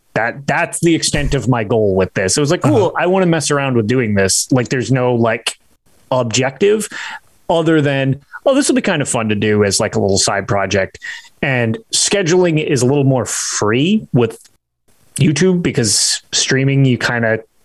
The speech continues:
Speaker 1: if people aren't available when you're streaming, it's tough.
Speaker 2: Mm-hmm.
Speaker 1: Um, whereas on YouTube, you have the, people can watch, if they're interested, they can watch it whenever the hell they want. It doesn't
Speaker 2: Amazing.
Speaker 1: matter.
Speaker 2: It's amazing how that
Speaker 1: Uh,
Speaker 2: works.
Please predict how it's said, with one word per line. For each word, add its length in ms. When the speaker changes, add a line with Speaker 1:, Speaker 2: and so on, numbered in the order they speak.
Speaker 1:
if 160
people 220
aren't 160
available 380
when 180
you're 140
streaming, 400
it's 180
tough. 480
Speaker 2:
Mm-hmm. 320
Speaker 1:
Um, 680
whereas 300
on 260
YouTube, 460
you 100
have 280
the, 200
people 240
can 120
watch, 520
if 200
they're 200
interested, 480
they 100
can 140
watch 180
it 80
whenever 420
the 100
hell 160
they 120
want. 320
It 140
doesn't 20
Speaker 2:
Amazing. 240
Speaker 1:
matter. 340
Speaker 2:
It's 100
amazing 340
how 80
that 140
Speaker 1:
Uh, 40
Speaker 2:
works. 320